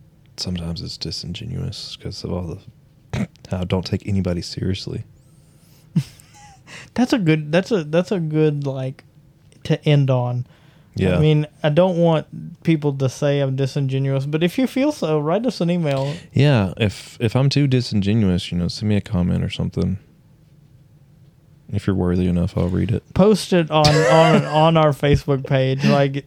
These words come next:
Speaker 1: Would, would that be a disingenuous thing to say?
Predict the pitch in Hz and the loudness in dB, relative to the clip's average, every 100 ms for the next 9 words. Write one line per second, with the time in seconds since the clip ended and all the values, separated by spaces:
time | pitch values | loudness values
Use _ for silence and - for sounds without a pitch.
0 | - - - - 107 175 98 98 101 104 | -14 -20 -6 0 2 4 4 2 2 2
1 | 92 92 98 - 95 92 92 92 - 98 | 0 0 -2 0 0 2 2 0 0 0
2 | 98 101 101 | 0 0 -2